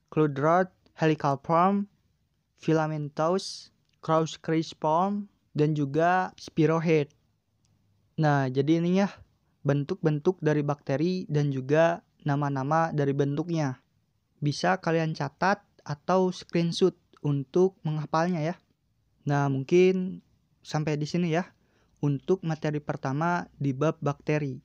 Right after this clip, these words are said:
Semoga apa yang saya jelaskan dari awal hingga akhir, yaitu dari pengertian bakteri hingga bentuk-bentuk bakteri ini bisa dimengerti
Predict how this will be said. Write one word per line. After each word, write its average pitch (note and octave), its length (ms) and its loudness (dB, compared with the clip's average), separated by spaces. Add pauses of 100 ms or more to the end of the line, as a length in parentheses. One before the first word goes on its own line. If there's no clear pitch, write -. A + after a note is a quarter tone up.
(120)
Semoga D#3+ 480 0
apa D3+ 240 -4
yang D3 80 -2
saya D3 180 -4
jelaskan E3 680 -2 (480)
dari C3+ 260 0
awal D#3+ 480 0
hingga D3 320 -2
akhir, F3+ 480 0
yaitu C#3 400 -4
dari C3+ 480 -4 (400)
pengertian D3 640 0
bakteri D#3 720 0 (320)
hingga D#3+ 720 0
bentuk-bentuk C#3+ 640 -4
bakteri C#3 480 -2
ini F3+ 320 -2 (160)
bisa D3 320 0
dimengerti D3 720 -4